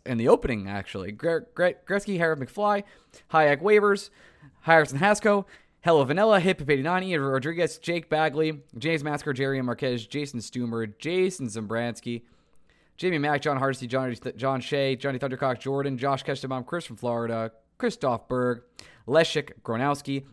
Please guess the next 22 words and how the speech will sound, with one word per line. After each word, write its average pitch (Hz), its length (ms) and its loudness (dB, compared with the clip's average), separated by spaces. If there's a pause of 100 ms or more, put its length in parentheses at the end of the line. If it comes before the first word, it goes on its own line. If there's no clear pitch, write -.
(180)
Lou 175 160 -2
Giordano, 120 420 -2
Matthew 127 300 -4
Goodwin, 117 260 -4
Matthew 131 260 -4
Kahn, 117 220 -4
Meatball 160 240 -4
the 110 60 -8
Cat, 117 240 -4
Ma-, 151 180 -8 (160)
Michael 139 480 -4
Koenig, 143 460 -6 (640)
Mike 175 200 -2
Bucklaw, 139 520 0 (260)
Mike 180 200 0
Manascu, 143 500 -2 (640)
Mike 180 420 -2
Pasternak, 160 720 0 (540)
Nate 180 180 -4
Hannafy, 151 580 -4
Neil 160 200 -2
Grover, 147 500 0